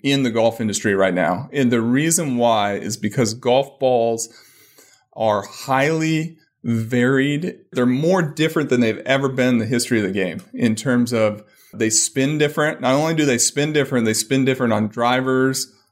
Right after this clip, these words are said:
hybrids, long irons, seven irons, full wedges to pitch shots to a greenside chip to putter feel. They're all over the map now, and nobody can really, like, keep up with it.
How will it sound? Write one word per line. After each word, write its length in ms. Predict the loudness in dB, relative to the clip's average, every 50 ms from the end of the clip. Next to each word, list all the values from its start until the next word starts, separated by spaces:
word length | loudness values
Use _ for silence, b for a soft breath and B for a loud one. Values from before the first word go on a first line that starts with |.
| b _ _
hybrids, 520 | -10 -4 -2 0 0 2 2 0 0 0
long 280 | 0 0 0 2 2 2
irons, 360 | 2 2 2 0 0 0 -2
seven 300 | 0 2 2 2 2 0
irons, 360 | 0 0 2 2 2 0 -2 -6 -16 -20 -14 -6
full 240 | -2 0 0 0 0
wedges 560 | 2 0 0 0 0 -2 0 0 0 0 0
to 540 | -2 -4 -2 0 2 2 2 2 0 -2 B B B B -10
pitch 280 | -2 0 0 0 0 -2
shots 540 | -8 -4 -2 0 2 2 0 0 -2 -6 -6
to 340 | -4 -2 2 2 4 4
a 40 | 2
greenside 800 | 0 0 -2 0 0 0 0 0 0 0 2 2 0 0 -2 -6
chip 360 | -6 -2 0 0 0 0 -2
to 120 | -4 -4
putter 400 | -4 -4 -2 0 2 2 2 2
feel. 680 | -2 -4 -4 -2 0 2 2 2 2 2 0 -2 -8 b b b b b b b -4
They're 200 | 0 2 2 2
all 240 | 0 -2 0 2 2
over 160 | 2 2 2
the 60 | 0
map 540 | 0 0 0 2 2 2 0 -2 -4 -8 -6
now, 360 | -4 -4 -2 -4 -6 -8 -12 b b b b b b
and 160 | -4 -2 0
nobody 280 | 0 0 0 2 0 0
can 200 | 0 0 -2 0
really, 220 | 2 2 2 2
like, 240 | 2 0 -2 -4 -6
keep 240 | -6 -4 -4 0 2
up 180 | 2 0 2
with 160 | 0 -4 -2 -2
it. 240 | -2 -2 -2 -6